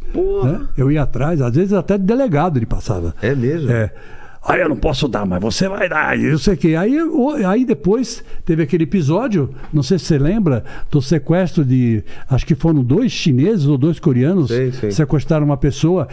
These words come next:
Speaker 2: e ele matou o cara com, com, com um tiro de
Speaker 1: Sniper.
Speaker 2: É, de sniper, né? Ele tem uma pontaria danada. Não sei nem como ele tá hoje,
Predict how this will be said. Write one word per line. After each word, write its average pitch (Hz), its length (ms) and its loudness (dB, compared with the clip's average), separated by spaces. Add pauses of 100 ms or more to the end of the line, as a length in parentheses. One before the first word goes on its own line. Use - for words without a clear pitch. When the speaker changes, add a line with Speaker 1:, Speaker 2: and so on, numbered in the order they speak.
(220)
Speaker 2:
e 127 120 2
ele 151 120 2
matou 175 320 0
o - 40 -2
cara 175 280 0
com, 202 500 0
com, 127 600 2 (200)
com 139 120 0
um 127 80 2
tiro 147 260 0
de 175 520 2 (100)
Speaker 1:
Sniper. 92 320 -6 (120)
Speaker 2:
É, 123 140 0
de 127 120 2
sniper, 135 420 0
né? 123 240 -2 (320)
Ele 120 160 0
tem 156 120 0
uma 160 120 0
pontaria 151 440 2
danada. 143 440 0
Não 180 80 0
sei 254 180 0
nem 262 140 2
como 214 160 -2
ele 180 160 0
tá 143 160 0
hoje, 151 400 0